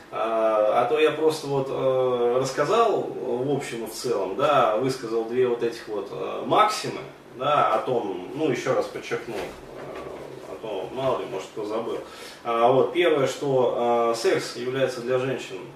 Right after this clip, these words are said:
э, сам по себе вот лучшей терапией, да, э, девушки,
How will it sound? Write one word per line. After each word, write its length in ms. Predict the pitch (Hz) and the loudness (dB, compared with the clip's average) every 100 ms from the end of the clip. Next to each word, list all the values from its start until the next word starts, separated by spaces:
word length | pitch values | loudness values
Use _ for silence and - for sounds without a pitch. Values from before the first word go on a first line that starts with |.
| - - | -14 -10
э, 520 | 104 104 104 98 98 | -8 -6 -6 -6 -6
сам 180 | 131 113 | -4 -4
по 80 | 117 | -6
себе 280 | 113 107 | -10 -6
вот 180 | 95 92 | -6 -6
лучшей 280 | 127 - - | -8 -10 -10
терапией, 640 | - - 170 - 165 - - - | -6 -4 -6 -6 -8 -8 -14 -8
да, 420 | 139 151 - - | -2 0 -2 -6
э, 500 | - - - - 113 | -14 -16 -14 -14 -8
девушки, 480 | 131 120 - - - | -4 -4 -4 -10 -12